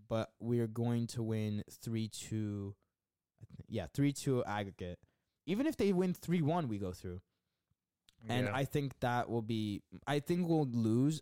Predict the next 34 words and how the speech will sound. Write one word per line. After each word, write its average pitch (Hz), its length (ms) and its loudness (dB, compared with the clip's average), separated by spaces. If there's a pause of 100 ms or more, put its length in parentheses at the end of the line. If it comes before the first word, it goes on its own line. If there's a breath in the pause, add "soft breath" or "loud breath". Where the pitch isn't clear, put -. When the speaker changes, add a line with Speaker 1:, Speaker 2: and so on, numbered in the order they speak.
Speaker 1:
but 117 160 -2
I 107 80 0
think 117 220 -4
we'll 104 100 -2
score 98 340 -2
and 92 220 -4
we'll 90 100 -4
go 82 160 -8
through. 73 300 -12 (1120 loud breath)
And 117 320 0 (120)
I'm 139 240 0
very 143 320 0
surprised, 120 800 -2
um, 101 520 -4
that 104 240 -6
Frankfurt 120 540 -8
didn't 117 240 -6
beat 113 180 -8 (100)
Benfica, 101 400 -6
probably 113 260 -10
because 110 260 -8
it - 20 -4
was 98 100 -6
at 92 120 -6
home. 104 260 -10 (800)
And 104 180 -6
Frankfurt 120 640 -4
have 104 160 -4
Jovic, 104 640 -4 (100)
who's 90 220 -8
been 87 240 -8
on 90 160 -8
fire. 90 460 -8 (880 soft breath)
Speaker 2:
Where's 240 200 -6